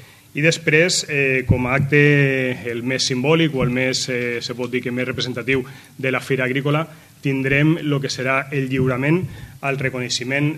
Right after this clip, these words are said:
de la trajectòria dins del món agrari. Aquest any, per, eh, lo que és, eh, l'elecció i les votacions del Consell del Local Agrari, s'ha fet entrega a Enrique Puchol Vives, més conegut com el Francesillo,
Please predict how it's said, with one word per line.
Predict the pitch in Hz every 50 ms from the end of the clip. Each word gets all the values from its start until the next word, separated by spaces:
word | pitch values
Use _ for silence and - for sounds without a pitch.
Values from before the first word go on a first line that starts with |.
| 147 - -
de | 131 127 127 123 120 120 120
la | 117 120 120
trajectòria | - 127 123 123 123 117 113 139 139 139 135 131 127 120
dins | 113 113 139 139 135 135 135
del | 127 117 -
món | - 127 131
agrari. | 135 135 135 143 147 160 185 190 - - - - - - -
Aquest | - 120 117 135 135 139
any, | 147 160 180 196 202 180 139 - - -
per, | 151 135 131 131 127
eh, | 135 131 127 123 123 120 120 120 120 117
lo | 117 120 104
que | 131
és, | 131 123 - 131
eh, | 131 127 123 120 117 117
l'elecció | 117 117 117 113 107 104 - - - 147 160 170 151 120
i | 127 127
les | 123 117 117
votacions | 123 117 120 113 - 143 139 139 131 - - - - - - - -
del | 135 131 127
Consell | - 127 123 - - 143 143 143 139 139 -
del | 127 120 127 120 117
Local | 117 113 - 135 127 127
Agrari, | 127 123 127 139 147 160 - 139 - - - - - - - -
s'ha | - - - 156 151
fet | - - - 160 156 151
entrega | 151 143 135 143 143 151 151 156 165 175 170
a | 139 135 139 156 147 143
Enrique | 139 135 135 117 127 143 151 - - 165 165
Puchol | 160 160 143 127 - - 139 135 131 123
Vives, | - 131 147 156 165 196 214 160 131
més | 135 127 -
conegut | - 131 123 127 127 135 131 135
com | - 139 139
el | 131 123
Francesillo, | - 135 143 139 143 143 131 - 131 127 143 160 156